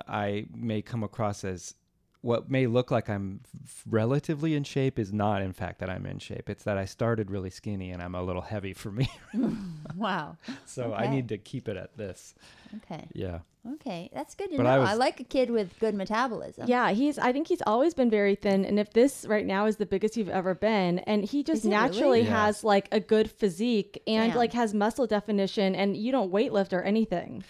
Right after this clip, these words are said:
Speaker 1: No, but, uh, when I was, I think I was tw-, thirty, uh, thirty-one or thirty-two, I was down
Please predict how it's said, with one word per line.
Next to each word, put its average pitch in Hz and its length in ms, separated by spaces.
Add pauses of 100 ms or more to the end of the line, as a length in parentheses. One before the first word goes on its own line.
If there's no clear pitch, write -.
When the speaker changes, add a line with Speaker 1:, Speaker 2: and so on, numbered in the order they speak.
(320)
Speaker 1:
No, 147 220
but, 131 220
uh, - 280
when 139 260
I 135 160
was, 123 560 (120)
I 107 80
think 127 200
I 131 80
was 107 400
tw-, - 120 (640)
thirty, 123 680 (680)
uh, 101 60 (1000)
thirty-one 120 400
or 123 60
thirty-two, 110 600
I 104 180
was 101 160
down 104 300